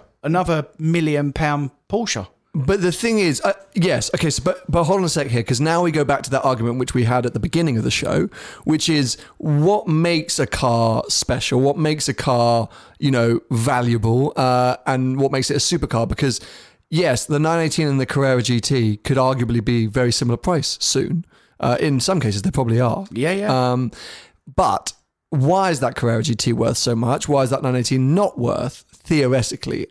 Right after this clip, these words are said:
Speaker 2: as much? And it's a lot of the eye of the beholder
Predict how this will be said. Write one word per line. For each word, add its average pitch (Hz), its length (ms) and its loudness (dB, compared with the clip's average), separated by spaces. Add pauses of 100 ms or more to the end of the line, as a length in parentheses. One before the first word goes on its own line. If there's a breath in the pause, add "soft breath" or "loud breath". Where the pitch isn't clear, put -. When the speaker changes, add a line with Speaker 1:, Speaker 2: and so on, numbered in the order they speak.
Speaker 2:
as 127 260 -2
much? - 420 -6 (320 loud breath)
And 151 320 0 (220)
it's 175 220 0
a 170 80 2
lot 196 220 2
of 135 220 -4
the 147 200 2
eye 139 540 0 (480)
of 117 120 0
the 120 80 0
beholder 117 560 0